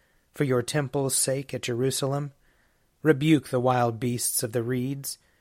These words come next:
and the peoples, a herd of wild bulls with its calves. Trample down those who lust after silver.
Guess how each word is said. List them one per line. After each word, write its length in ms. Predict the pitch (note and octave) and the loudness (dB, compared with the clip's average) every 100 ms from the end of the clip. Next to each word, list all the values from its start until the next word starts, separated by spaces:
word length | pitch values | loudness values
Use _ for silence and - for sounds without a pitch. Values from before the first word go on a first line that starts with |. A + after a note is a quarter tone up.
| _ _ - | _ _ -4
and 120 | C#3+ | -2
the 60 | B2+ | 0
peoples, 600 | D#3 D3 A#2+ G#2 - - | 0 -2 -2 -6 -8 -6
a 140 | C#3+ | -4
herd 340 | B2 D#3 C#3 B2 | 2 4 4 2
of 140 | A2+ | 0
wild 400 | C#3 C3+ A#2+ A#2 | 0 2 2 0
bulls 420 | D3 C3+ A#2 A2+ | 2 2 2 -2
with 140 | B2 A#2 | -2 -4
its 160 | A2+ | -6
calves. 600 | - - C3 A2+ G#2 - - _ _ _ _ _ _ _ _ _ _ _ - | -4 0 0 0 -4 -10 -12 _ _ _ _ _ _ _ _ _ _ _ -4
Trample 420 | - D#3 D3+ D#3 | 0 2 2 0
down 380 | C#3 C#3 C#3 C3 | 2 2 2 2
those 340 | C3 C#3 C3+ | 2 2 -2
who 140 | B2+ | -2
lust 360 | A#2 C3+ C3 - | 0 0 0 -2
after 280 | B2 - A#2 | -4 -4 -4
silver. 560 | - C#3+ B2 A2 G#2 | -2 0 -2 -4 -8